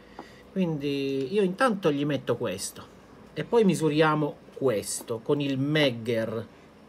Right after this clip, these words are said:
Ho bisogno di un treppiede perché con questo non riesco a fare un cazzo, e quindi proverò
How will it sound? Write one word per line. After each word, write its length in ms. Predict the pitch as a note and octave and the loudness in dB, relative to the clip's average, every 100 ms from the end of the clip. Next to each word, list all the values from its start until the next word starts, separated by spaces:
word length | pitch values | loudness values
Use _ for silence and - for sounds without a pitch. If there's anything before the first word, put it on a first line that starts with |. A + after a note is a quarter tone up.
| - - - - - - - - - - - - - - - - - - - - - - - - - - - - | -20 -20 -20 -20 -14 -12 -12 -16 -20 -20 -20 -20 -20 -20 -20 -20 -20 -20 -20 -20 -20 -20 -20 -20 -20 -20 -20 -16
Ho 100 | C#3 | -10
bisogno 360 | C3+ D3+ F#3 E3 | -8 -2 0 0
di 80 | C#3+ | -2
un 100 | C#3 | -4
treppiede 640 | D3+ C#3 D#3 D3 C3 B2+ B2+ - - - - - - | -4 -6 -4 -4 -2 -4 -8 -16 -20 -20 -20 -20 -10
perché 540 | C3+ B2+ - C#3+ C3+ C3+ | -8 -8 -8 -2 0 0
con 180 | C#3+ | -6
questo 380 | C3+ D3+ C3 C3+ | -2 -2 -2 -6
non 100 | B2 | -6
riesco 300 | A#2+ B2 - | -6 -8 -10
a 20 | |
fare 240 | B2 - A#2+ | -12 -8 -8
un 220 | A#2 - | -8 -10
cazzo, 580 | - A2+ A2+ - G#2 F#2 - - - - - - - - - - - - - - - - - - | -4 -4 -6 -12 -16 -16 -20 -20 -20 -20 -20 -20 -20 -20 -20 -20 -20 -20 -20 -20 -20 -20 -20 -18
e 380 | - B2 A#2 A2+ | -8 -6 -6 -8
quindi 720 | - C#3 C3+ A#2+ B2 A#2 A#2+ - - - - - - - | -8 -6 -4 -6 -6 -6 -8 -14 -20 -20 -20 -20 -14 -4
proverò 600 | C#3 C#3+ D#3+ E3 D3 | -2 0 4 6 6